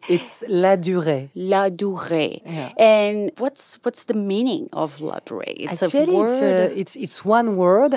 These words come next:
Speaker 1: and it's a family name. It was the Ladurée family who created the brand. It wasn't a brand. It was just a, a tea room in Paris, one hundred fifty years old.
Speaker 2: Yeah.
Speaker 1: Enfin, one hundred fifty years ago in Paris. And, uh, the thing, it, it means,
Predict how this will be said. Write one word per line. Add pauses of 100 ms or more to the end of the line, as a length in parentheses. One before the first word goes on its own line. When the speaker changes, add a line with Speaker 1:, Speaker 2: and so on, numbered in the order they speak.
Speaker 1:
and
it's
a
family
name.
It
was
the
Ladurée
family
who
created
the
brand.
It
wasn't
a
brand.
It
was
just
a,
a
tea
room
in
Paris,
one
hundred
fifty
years
old. (280)
Speaker 2:
Yeah.
Speaker 1:
Enfin,
one
hundred
fifty
years
ago (280)
in
Paris. (340)
And,
uh, (180)
the
thing,
it,
it
means,